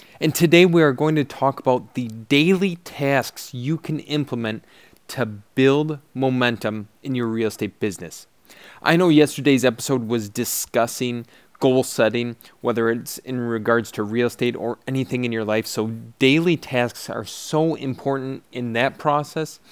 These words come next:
and generally in the process of building a successful business. But we're gonna talk about it in regards to real estate. And before I get into that, if you've received any sort of value from this podcast, if you could please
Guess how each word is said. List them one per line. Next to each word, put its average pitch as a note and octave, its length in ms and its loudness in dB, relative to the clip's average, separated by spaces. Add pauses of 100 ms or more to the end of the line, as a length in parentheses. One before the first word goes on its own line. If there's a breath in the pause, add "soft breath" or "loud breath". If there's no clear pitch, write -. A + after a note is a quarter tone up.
(340 loud breath)
and E3 360 -2
generally D3 460 2
in C#3+ 180 -4
the C3 80 2
process A#2+ 500 0
of A#2 280 -8
building A#2 440 -2
a A#2 100 -6
successful - 840 -6 (320)
business. D#3+ 500 2 (140)
But C#3+ 80 2
we're D3+ 180 6
gonna F3 140 6
talk C3 240 2
about C3 160 2
it B2 100 0
in A#2+ 120 -4
regards A#2 340 0
to - 80 -8
real B2+ 220 4
estate. B2+ 300 -2 (440 loud breath)
And C#3+ 160 2
before F3+ 320 4
I E3 40 6
get C3+ 200 2
into C3 200 -2
that, C3 260 2
if C#3 160 -8
you've B2+ 180 -2
received F3+ 400 -2 (140)
any C#3+ 180 -2
sort C3+ 260 0
of A#2+ 60 0
value A2 300 0
from A2+ 180 -6
this A2 140 -8
podcast, G2 580 -6 (400 soft breath)
if C#3 140 -2
you C#3+ 80 -2
could F3 320 2
please C#3+ 400 0